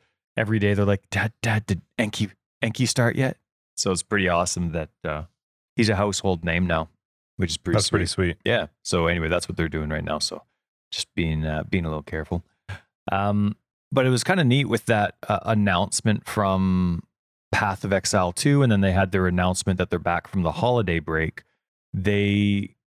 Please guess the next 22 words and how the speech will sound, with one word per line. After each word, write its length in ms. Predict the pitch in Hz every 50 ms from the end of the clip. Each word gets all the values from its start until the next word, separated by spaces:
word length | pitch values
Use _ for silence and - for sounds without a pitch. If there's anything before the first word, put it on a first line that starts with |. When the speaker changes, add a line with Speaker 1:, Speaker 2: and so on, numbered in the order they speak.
| _ _ _ _ _ _ - - - - -
Speaker 1:
hinted 440 | - - 127 123 117 - 117 101 104
at 200 | 95 92 87 -
a 80 | - 107
lot 260 | 101 101 101 95 -
more 200 | 107 101 98 92
P 240 | - - - 113 104
O 120 | 98 90 92
E 100 | 90 87
two 260 | - - - 120 113
stuff 360 | 101 - - - - - - -
coming 320 | - - - - - -
out. 160 | 50 - - - _ -
Now, 200 | - 120 120 110
they 120 | 151 170
did 140 | 160 175 143
this 180 | 165 143 -
last 300 | 123 98 80 80 - -
year, 160 | 90 80 82 85
right? 260 | 87 85 82 85 85
Like, 200 | 90 90 90 -
twenty 260 | - 120 113 104 101
twenty, 600 | 92 - - 95 92 92 92 92 92 92 -